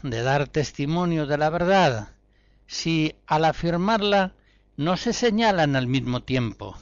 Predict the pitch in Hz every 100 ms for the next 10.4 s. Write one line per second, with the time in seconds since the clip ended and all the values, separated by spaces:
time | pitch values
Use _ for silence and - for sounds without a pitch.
0 | - 131 - 120 123 - 175 151 - 151
1 | 151 - _ _ _ _ 135 127 147 147
2 | 202 185 104 - - - - 117 110 131
3 | 123 117 123 117 120 117 104 92 87 -
4 | - _ _ _ _ _ _ _ _ _
5 | _ _ _ _ _ _ _ _ - 160
6 | 139 131 147 208 214 - - - _ _
7 | 135 135 - 165 151 151 147 143 - -
8 | - 180 196 190 143 113 - _ - 117
9 | 113 143 - - 139 165 156 147 151 160
10 | 202 202 147 -